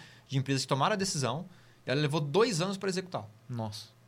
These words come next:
Speaker 1: Né?
Speaker 2: Uma decisão tomada. "Não,
Speaker 1: Tomada.
Speaker 2: vamos fazer
Speaker 1: Tomou,
Speaker 2: tal coisa,
Speaker 1: ó,
Speaker 2: beleza,
Speaker 1: vou fechar a
Speaker 2: isso aí."
Speaker 1: fábrica tal, desse modelo, assim, assim, assado. Levou dois anos para se fechar aquela fábrica. Então, a empresa grande,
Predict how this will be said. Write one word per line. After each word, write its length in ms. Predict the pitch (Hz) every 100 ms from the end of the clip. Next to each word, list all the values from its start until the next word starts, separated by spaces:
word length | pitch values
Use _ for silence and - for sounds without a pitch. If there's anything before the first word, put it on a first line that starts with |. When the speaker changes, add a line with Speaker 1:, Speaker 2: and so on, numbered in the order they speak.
| - -
Speaker 1:
Né? 240 | 104 104 107
Speaker 2:
Uma 120 | 113
decisão 420 | 113 131 131 156
tomada. 420 | 156 190 156 107 90
"Não, 80 |
Speaker 1:
Tomada. 180 | 117 123
Speaker 2:
vamos 160 | 151 180
fazer 140 | 165 202
Speaker 1:
Tomou, 260 | 202 214
Speaker 2:
tal 60 | 262
coisa, 180 | 160 190
Speaker 1:
ó, 160 | 190
Speaker 2:
beleza, 100 | 143 143
Speaker 1:
vou 80 | 170
fechar 280 | 190 208 226
a 20 |
Speaker 2:
isso 140 | -
aí." 20 | 190
Speaker 1:
fábrica 480 | 214 214 180 269 254
tal, 440 | - 202 240 240
desse 360 | 180 202 240 247
modelo, 420 | 240 208 202 233
assim, 220 | 220 220
assim, 160 | 220 240
assado. 360 | - 185 123 120
Levou 200 | 139 175
dois 380 | 156 165 214 143
anos 160 | 175
para 180 | 175 196
se 60 | 190
fechar 300 | 208 - 160
aquela 200 | 175 190
fábrica. 380 | 190 127 104 - - - - -
Então, 320 | 139 151 151 -
a 80 |
empresa 380 | 180 190 214 180
grande, 580 | 127 127 190 202 85